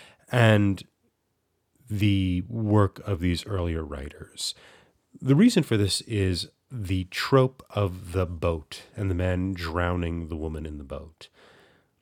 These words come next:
This was something that goes back to Émile Zola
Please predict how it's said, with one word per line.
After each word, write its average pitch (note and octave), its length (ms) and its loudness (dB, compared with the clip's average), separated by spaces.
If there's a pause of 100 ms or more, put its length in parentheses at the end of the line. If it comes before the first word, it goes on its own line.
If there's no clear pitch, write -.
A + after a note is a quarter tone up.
(160)
This B2 280 4
was G#2+ 120 0
something G2 520 0
that F#2 180 0
goes G2+ 240 2
back G#2+ 400 0 (120)
to F#2 380 0
Émile F2+ 280 -2
Zola E2+ 640 -2